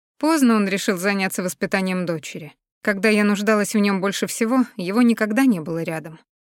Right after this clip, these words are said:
Кто-то занимает место рядом со мной. В поле моего зрения сначала попадают грубые берцы,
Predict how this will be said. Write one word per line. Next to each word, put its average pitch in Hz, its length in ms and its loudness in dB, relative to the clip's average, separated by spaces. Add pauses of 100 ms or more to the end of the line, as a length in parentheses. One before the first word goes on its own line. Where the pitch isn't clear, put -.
(180)
Кто-то 262 380 0
занимает 226 460 4
место 262 340 2
рядом 170 260 -2
со 180 180 -6
мной. 165 380 -8 (240)
В - 80 -20
поле 220 240 2
моего 196 300 2
зрения 220 360 4
сначала 208 460 0
попадают 202 540 0
грубые 180 400 -2
берцы, 220 520 -2